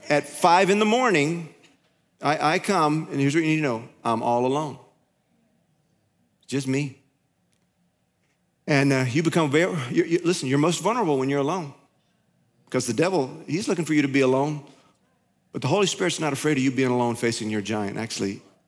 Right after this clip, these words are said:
he, he's trying to, he, he's slapping the other guy going, "He hit you." I mean, he's starting the thing. He's like that.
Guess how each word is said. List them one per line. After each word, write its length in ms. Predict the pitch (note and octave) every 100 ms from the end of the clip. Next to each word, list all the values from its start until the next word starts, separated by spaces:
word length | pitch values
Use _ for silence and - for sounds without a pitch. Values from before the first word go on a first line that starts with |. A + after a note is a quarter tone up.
| _ _ _ -
he, 60 |
he's 400 | - B2 C3+ -
trying 220 | - C3+ A#2
to, 100 | A2+ - - _
he, 120 | C3+
he's 260 | D3+ C#3 -
slapping 400 | - C#3 C3+ C3+
the 140 | C3
other 120 | C3
guy 220 | B2 C3+ B2
going, 180 | A#2+
"He 140 | G#2 A#2+
hit 240 | A#2+ C3
you." 160 | F#2 F2+ - _
I 220 | - -
mean, 60 | A#2+
he's 180 | C3 C3
starting 360 | - D3+ B2
the 60 | G#2+
thing. 180 | G2 G2 - - - - - - - - - - G#4 - F4+ F4 - - - - - - - - - - -
He's 160 | A2
like 220 | B2+ F#3 -
that. 160 | A#2